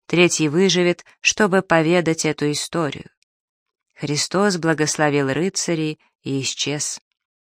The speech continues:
Галахад подошел к копью и обмакнул пальцы в кровь, и этой кровью помазал тело у вечного короля.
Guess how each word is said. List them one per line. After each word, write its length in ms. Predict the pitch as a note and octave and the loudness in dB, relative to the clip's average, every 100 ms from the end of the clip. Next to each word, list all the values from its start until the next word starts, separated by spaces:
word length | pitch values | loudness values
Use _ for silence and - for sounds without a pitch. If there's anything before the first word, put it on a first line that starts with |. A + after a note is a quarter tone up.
| _ _ _ _ _ _ _ _ _ _ _ _ | _ _ _ _ _ _ _ _ _ _ _ _
Галахад 460 | - E3 F#3 C4 C4 | -2 2 4 2 2
подошел 480 | - F#3+ - G#3+ G3+ | 2 2 2 2 2
к 60 | |
копью 420 | - F3 - G#3+ A#3+ | 2 2 2 2 4
и 60 | |
обмакнул 560 | E3 C#3+ D#3 - F3 F3 | 4 4 2 2 0 2
пальцы 480 | - G3+ G#3 - E3 | 4 4 4 -2 -4
в 100 | - | -2
кровь, 420 | D#3+ F#3+ G3+ - | 0 2 2 0
и 60 | C3 | -4
этой 220 | C3 C3+ | -4 -6
кровью 500 | - C#3+ F3+ F3+ E3+ | -4 0 0 0 -2
помазал 500 | D#3+ D3 C#3+ C3 C3 | 0 2 2 0 -6
тело 400 | - D#3 D#3+ D#3 | -4 -2 0 0
у 100 | C#3+ | 0
вечного 520 | C3 C3+ - C3+ B2 | -2 -4 -4 -4 -6
короля. 460 | - B2 - - | -8 -10 -10 -14